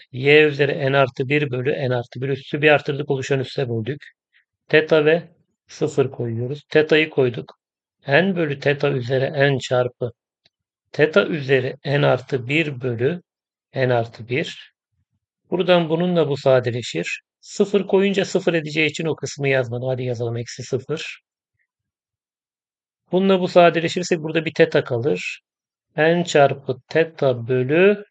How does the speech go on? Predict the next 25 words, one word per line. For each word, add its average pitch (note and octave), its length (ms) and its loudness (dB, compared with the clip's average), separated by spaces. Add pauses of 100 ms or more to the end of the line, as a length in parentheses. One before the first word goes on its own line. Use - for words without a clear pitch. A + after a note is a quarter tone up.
(180)
n D3 280 2
artı B2+ 420 -2
bir. - 500 -12 (600)
İşte C#3 360 0
bizim D3 500 -2 (1700)
beklenen C#3 600 4
değerimiz B2+ 680 -2 (380)
n D#3 240 2
çarpı C3+ 440 -2
theta C#3+ 400 0
bölü C3+ 320 0 (160)
n C#3 200 0
artı B2+ 340 -2
bir D#3 180 0
çıktı. G#3 580 -2 (440)
Buradaki C#3 380 -2
y C3+ 440 2
n B2 60 -4
için. A#2 300 -10 (960)
Bu F#3 480 4 (100)
biz E3 420 -4
kim G#3+ 220 0
için D3+ 320 -2
y C3+ 440 4
n'in C3 200 0